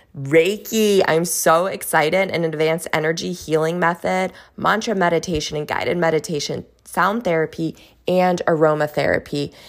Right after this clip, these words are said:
And I'm going to be learning and helping my clients to identify their soul plan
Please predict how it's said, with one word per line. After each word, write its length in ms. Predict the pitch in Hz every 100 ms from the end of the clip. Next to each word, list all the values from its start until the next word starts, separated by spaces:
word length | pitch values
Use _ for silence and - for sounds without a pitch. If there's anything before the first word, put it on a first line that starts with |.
| - -
And 260 | 185 180 -
I'm 140 | 175
going 260 | 165 180 254
to 180 | - 247
be 140 | 254
learning 720 | 220 156 156 156 151 156 156
and 140 | 160 156
helping 580 | 147 165 175 156 151 147 - -
my 140 | 160
clients 480 | 165 - 160 156 147
to 200 | 175 -
identify 760 | 170 156 170 196 220 226 214 208
their 300 | 165 165 170
soul 340 | - 160 143
plan 540 | 139 - 139 - -